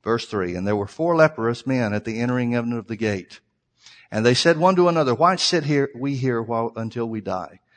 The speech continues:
If we say we will enter into the city, then the famine is in the city.'" In other words, "Why go in there? They don't have any food. We'll die in there.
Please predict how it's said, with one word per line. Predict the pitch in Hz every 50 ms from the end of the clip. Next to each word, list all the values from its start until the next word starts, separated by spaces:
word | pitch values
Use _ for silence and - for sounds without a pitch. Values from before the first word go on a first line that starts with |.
| _ - - _ _ -
If | 131 139 135 -
we | 165 190 220 214
say | - - 135 123 123 127
we | 123 131
will | 131 123 127 127
enter | 131 135 135 131
into | 131 131 127 117
the | 110 113
city, | 113 - - 185 156 135
then | 120 117 123 123
the | 117 110
famine | - 143 156 165 139 113
is | 107 101 113
in | 117 113
the | 104
city.'" | 98 - 143 143 120 110
In | 107 107
other | 123 135
words, | 120 107 107 -
"Why | 120 113 117
go | 113 120 123 131
in | 131 131
there? | 135 143 123 - - _ _ _ _ _ -
They | -
don't | 120 123
have | 117 110 107
any | 101 98
food. | - 107 110 123 120
We'll | 107 104 104
die | 110 110 110 110 110
in | 107
there. | 110 120 127 120 117 123